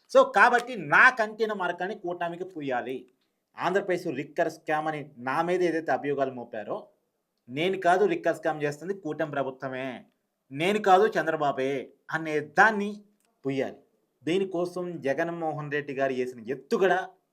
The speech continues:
ఈ నకిలీ మద్యం తయారీనా? నకిలీ మద్యం తయారు చేయడం, తయారు చేపించే,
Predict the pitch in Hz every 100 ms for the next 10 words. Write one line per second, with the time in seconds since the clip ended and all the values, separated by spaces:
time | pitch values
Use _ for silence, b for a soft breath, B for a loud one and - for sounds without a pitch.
0 | _ _ 139 139 135 135 147 127 120 117
1 | 110 107 107 101 92 87 - _ _ b
2 | - 190 208 277 269 262 247 247 233 220
3 | 233 226 220 220 233 196 208 214 202 208
4 | - 214 202